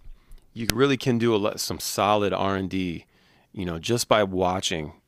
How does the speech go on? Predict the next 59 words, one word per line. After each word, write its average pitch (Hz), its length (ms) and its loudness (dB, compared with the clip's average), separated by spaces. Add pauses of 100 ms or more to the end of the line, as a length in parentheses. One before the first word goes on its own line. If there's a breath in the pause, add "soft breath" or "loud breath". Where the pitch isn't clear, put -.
(100)
the 92 80 -8
comments. - 640 -4
Like, 92 140 -2
I 104 120 2
go 131 180 2
back 117 280 2
and 98 100 -2
I 92 60 -2
watch, 90 300 -4
the, - 100 -18 (120)
I 95 60 -2
look 92 220 -4
at 92 80 -6
the 92 60 -6
comments 92 500 -6
for 85 120 -6
all 82 160 -2
my 82 120 -6
streams 76 580 -10 (480 soft breath)
because 104 240 -2
I 107 80 4
wanna 123 240 4
see 117 220 0
what 101 120 -2
these 92 160 -6
people 92 240 -6
are 82 80 -4
talking 98 380 0
about. 78 240 -4
I - 40 -4
wanna 92 180 -6
see, 101 240 -4
like, 87 160 -2
what 95 200 2
it 90 80 -2
is 92 180 -2
they 92 140 -2
want 87 360 -6
from 85 220 -8
me 87 280 -4
and 90 140 -10
what 85 100 -10
they 95 80 -10
want 90 220 -10
from 90 120 -10
the 80 80 -10
band, 80 500 -8 (420 soft breath)
what 101 180 -4
they 110 100 4
would 101 160 0
love 98 200 0
to 101 60 -8
see 98 320 -4 (300 soft breath)
from - 200 -10
other 95 240 0
bands. 90 220 -6
I, 117 240 2
I 113 40 2
see 139 280 0